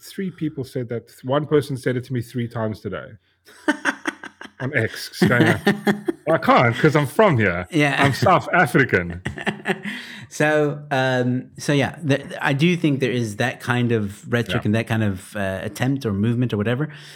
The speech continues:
Speaker 2: Um, is there genocidal s-, is there a genocidal situation in South Africa? Maybe if there is a case to be made, it would be against the Afrikaner.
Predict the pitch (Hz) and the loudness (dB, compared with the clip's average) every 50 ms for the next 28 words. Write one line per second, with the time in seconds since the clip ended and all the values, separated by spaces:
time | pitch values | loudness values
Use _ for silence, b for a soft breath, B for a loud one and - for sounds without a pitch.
0 | B B B B _ - 123 120 117 117 117 110 113 120 - 151 151 170 170 156 | B B B B _ -2 -2 0 0 0 0 -2 -4 -4 -2 2 2 4 4 4
1 | 151 165 165 156 127 107 - - 123 127 143 147 139 - - 147 135 135 139 135 | 2 2 2 2 0 -2 -2 0 2 2 2 2 0 0 -2 0 2 2 2 2
2 | 127 127 123 120 117 117 - - - - - - 147 127 120 131 170 170 160 131 | 4 4 2 2 0 -2 -4 -10 -12 -12 -8 -2 -2 0 2 2 2 2 2 0
3 | 104 - 123 131 131 - - 131 127 127 123 - - 123 - - 98 98 113 127 | 2 2 2 2 2 2 0 0 2 2 0 -2 -4 -6 -4 -4 -2 0 0 0
4 | - - 196 196 190 - 208 208 214 202 208 208 208 220 220 214 B B B B | 0 0 0 0 0 0 -2 -2 -2 0 -2 -2 -2 -2 -4 -6 B B B B
5 | B B B B B B B B _ 170 147 127 135 151 170 214 240 247 254 220 | B B B B B B B B _ 0 2 4 4 6 6 6 6 6 6 4
6 | 254 254 262 254 254 247 - - 180 165 156 151 156 156 156 156 - - 202 220 | 4 4 4 2 2 0 2 2 0 2 4 2 2 2 2 -2 0 2 2 2
7 | 208 214 214 208 - - 156 127 107 101 - - - - - - 104 117 107 107 | 4 0 0 -2 -2 0 0 0 0 -2 -6 -8 -10 -8 -8 -4 -2 0 0 0
8 | 113 110 107 107 104 104 - - 120 - - 113 120 139 139 127 131 131 123 120 | 0 0 0 0 -2 -2 -4 -8 -8 -6 -4 0 0 0 0 0 0 2 2 2
9 | 120 - 110 101 104 107 104 101 104 - 101 90 95 - - - - - 78 62 | 0 -2 -4 -4 -2 0 -2 -2 -2 -6 -8 -8 -8 -8 -12 -12 -10 -12 -12 -12
10 | - - | -14 -18